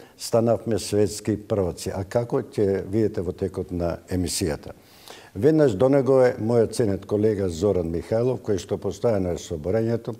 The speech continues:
Има колеги кои што го следат борењето, да го спомнем само Павле Дамјанов, за оние постарите, кој што беше на вистина,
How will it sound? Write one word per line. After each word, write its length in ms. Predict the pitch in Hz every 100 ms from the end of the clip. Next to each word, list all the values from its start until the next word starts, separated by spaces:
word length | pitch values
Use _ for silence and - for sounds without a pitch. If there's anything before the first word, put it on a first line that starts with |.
| - - -
Има 260 | 139 135 107
колеги 460 | - 101 104 104 95
кои 140 | 95
што 160 | 85 92
го 140 | 80 82
следат 540 | - 107 101 78 -
борењето, 680 | 80 85 85 92 107 - 127 - - - -
да 180 | - 98
го 120 | 92
спомнем 380 | 90 110 101 92
само 260 | - 92 85
Павле 360 | - 101 87 85
Дамјанов, 520 | 82 80 90 92 110
за 220 | 80 90
оние 200 | 85 82
постарите, 760 | - 87 - 90 101 101 123 110 - - -
кој 120 | - 98
што 180 | -
беше 320 | 92 113 95 101
на 120 | 95
вистина, 520 | 107 101 101 92 80